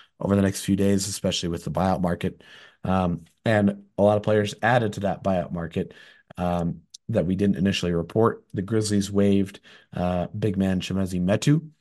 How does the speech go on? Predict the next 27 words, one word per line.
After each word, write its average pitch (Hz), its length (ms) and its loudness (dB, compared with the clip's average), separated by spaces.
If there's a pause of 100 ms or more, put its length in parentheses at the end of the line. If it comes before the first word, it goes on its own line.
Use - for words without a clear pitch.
(320)
The 90 80 -6
Jazz 104 460 2
waived 95 340 -2
forward 92 380 -2
Kevin 92 260 -2
Knox 87 320 -2
the 87 80 -6
second. 104 500 0 (480)
Uh, 85 280 0
the 82 140 -10
Brooklyn 101 320 -2
Nets 104 240 0
waived 101 380 2
both 98 340 -2 (320)
good, 110 220 -8 (140)
uh, 87 220 -2
guard 104 380 2
Jordan 98 240 0
Goodwin 104 400 0 (380)
and 90 280 -2
forward 95 360 2
Thaddeus 101 440 0
Young. 104 280 0
And 98 80 0
then 92 80 -4
finally, 92 320 -2
the 80 340 -6